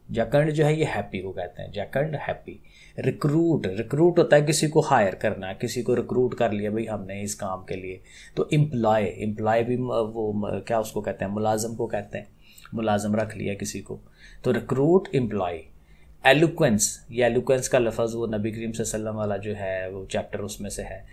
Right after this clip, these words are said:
कि जी अरब के लोग बड़े एलोक्वेंट थे, ठीक है, तो वो फसाहत और बलागत थी उनके अंदर, एलोक्वेंसी, फ्लुएंसी, कि कितने अच्छे अंदाज में वो बोलते हैं और बोलचाल कितनी अच्छी है। मिजरेबल, मिजरेबल होता है बड़ी काबिल रहम हालत को कहते हैं।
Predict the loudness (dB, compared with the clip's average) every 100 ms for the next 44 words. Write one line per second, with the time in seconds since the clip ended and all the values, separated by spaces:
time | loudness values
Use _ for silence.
0 | -20 -20 -6 -2 0 2 2 2 0 0
1 | 0 -2 -2 0 0 -2 -6 -4 -4 -2
2 | -4 -4 -6 -10 -10 -14 -20 -10 -4 -2
3 | 0 0 0 0 0 2 6 6 6 4
4 | 4 4 0 0 2 0 -2 -6 -6 -6
5 | -6 -8 -8 -10 -14 -16 -12 -2 0 0
6 | 0 -2 0 0 -2 -2 -2 0 0 0
7 | -2 -6 -12 -20 -20 -10 -8 -2 -2 2
8 | 0 0 0 0 2 2 0 -4 -6 -6
9 | -6 -6 -6 -8 -8 -8 -6 -6 -6 -8
10 | -6 -6 -6 -6 -12 -12 -12 -12 -10 -10
11 | -12 -20 -20 -6 4 6 8 6 6 2
12 | -2 -8 -14 -6 -4 2 4 4 4 4
13 | 4 4 2 2 2 2 2 0 -2 -4
14 | -6 -6 -8 -10 -10 -10 -10 -14